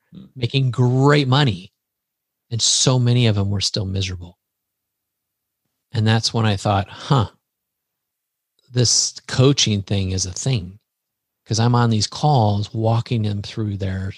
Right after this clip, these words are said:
Speaker 2: stuff. And so over the next couple of years, I started another company <clears throat> and that didn't go well. Um, there were five of us,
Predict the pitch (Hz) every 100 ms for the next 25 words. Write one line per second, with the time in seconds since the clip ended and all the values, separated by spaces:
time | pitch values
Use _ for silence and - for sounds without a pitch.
0 | _ - - - - - - _ _ _
1 | _ _ _ _ _ _ _ _ _ _
2 | _ _ 127 117 - 127 113 110 117 123
3 | - - - 127 113 107 139 135 120 104
4 | - 113 98 107 135 139 - 107 101 95
5 | 104 120 _ _ _ 165 170 131 113 -
6 | _ _ _ _ _ - 120 110 107 107
7 | 101 - - _ _ _ _ _ _ _
8 | _ _ - 113 131 123 127 113 117 123
9 | 92 95 117 _ _ _ _ _ _ 113
10 | 104 98 95 98 - _ _ _ _ 120
11 | 98 - 131 127 113 113 110 107 -